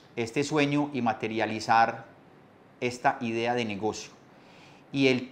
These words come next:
tercer gran elemento sería aquel autodescubrimiento que tuve como persona, como ser humano, como profesional, y fue enfrentarme a lo que pudiéramos llamar el ego, y cómo a través de esa lucha conmigo mismo,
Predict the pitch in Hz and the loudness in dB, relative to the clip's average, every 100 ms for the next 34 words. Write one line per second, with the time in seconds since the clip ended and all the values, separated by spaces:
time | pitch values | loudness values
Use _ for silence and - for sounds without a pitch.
0 | - 127 123 120 - 143 147 170 160 135 | -2 2 2 0 2 2 2 0 0 2
1 | 131 127 - 156 156 143 120 127 139 151 | 0 -2 -4 -4 -2 -4 -2 2 4 4
2 | 135 - - - - - 120 123 131 156 | 2 -8 -20 -20 -20 0 2 4 4 2
3 | 147 143 123 - 123 123 127 131 131 151 | 4 4 2 0 0 2 2 2 0 -4
4 | 139 123 123 139 147 135 120 117 - 143 | -6 -4 0 2 2 0 0 -4 -2 0
5 | 143 151 147 127 120 120 127 139 139 143 | 2 0 -2 -2 -2 -2 0 4 4 2
6 | 135 123 120 117 117 107 113 113 120 139 | 0 -2 -2 -4 -4 -4 -2 4 4 4
7 | 139 139 127 - 123 120 139 139 143 139 | 2 -2 -4 0 0 0 -2 0 6 8
8 | 139 139 139 135 123 113 120 113 113 123 | 8 2 -2 -2 -4 -4 -6 -4 -2 0
9 | 139 117 113 113 110 123 135 123 113 123 | 0 -2 2 2 2 0 0 0 0 -4
10 | - - - - - 123 117 - 135 156 | -8 -20 -20 -20 -8 -6 -2 2 4 6
11 | 160 143 131 127 127 127 135 143 147 147 | 4 6 6 6 4 2 4 6 6 4
12 | 143 - - - - 123 147 156 131 - | -2 -14 -20 -8 -4 2 4 4 0 -4
13 | - - - - - - 120 127 127 151 | -12 -18 -20 -20 -8 -2 2 4 4 2
14 | 139 98 92 | 0 -2 -8